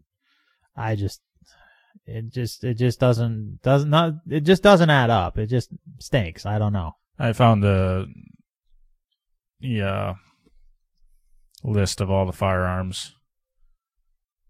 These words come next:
Speaker 2: that they had found here. Let's see if I can get the actual number. They found recovered in thirty-two one thirty-five and one thirty-four were a thousand fifty-seven shell casings.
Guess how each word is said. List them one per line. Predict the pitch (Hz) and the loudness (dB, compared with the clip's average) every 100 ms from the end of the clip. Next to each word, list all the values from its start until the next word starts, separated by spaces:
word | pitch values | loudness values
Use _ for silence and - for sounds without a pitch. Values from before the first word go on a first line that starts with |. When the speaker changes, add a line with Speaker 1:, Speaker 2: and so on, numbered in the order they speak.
| _ _ - - | _ _ -16 -8
Speaker 2:
that | 98 | -6
they | - 98 | -4 -4
had | 92 90 | -4 -6
found | 101 98 92 | -4 -4 -6
here. | - 101 98 | -8 -6 -4
Let's | 95 | -6
see | - 104 | -8 -10
if | 101 101 | -10 -10
I | 101 | -12
can | 101 | -10
get | 101 104 | -10 -10
the | 101 98 | -6 -6
actual | 95 - 110 | -6 -8 -8
number. | 104 101 104 98 | -6 -4 -4 -4
They | 104 107 | -4 -4
found | - 110 107 107 101 - - _ _ - | 0 0 2 0 -2 -6 -16 _ _ -6
recovered | 110 - 147 143 143 143 135 - _ _ _ _ _ _ _ _ | -4 2 4 6 6 4 0 -8 _ _ _ _ _ _ _ _
in | 123 113 107 | 0 0 4
thirty-two | 123 127 117 131 | 4 4 4 2
one | 135 | 2
thirty-five | 127 131 120 117 113 117 113 | 2 0 2 4 4 4 2
and | 107 | 2
one | 107 | 2
thirty-four | 110 110 98 107 104 | 2 0 0 0 0
were | 107 101 | 0 0
a | |
thousand | - 113 117 113 113 107 | 0 4 4 4 0 -2
fifty-seven | 107 - 101 110 101 95 | -6 -6 -6 -2 -2 -4
shell | - 117 | 0 0
casings. | 113 117 104 113 110 107 | 2 0 0 0 -2 -4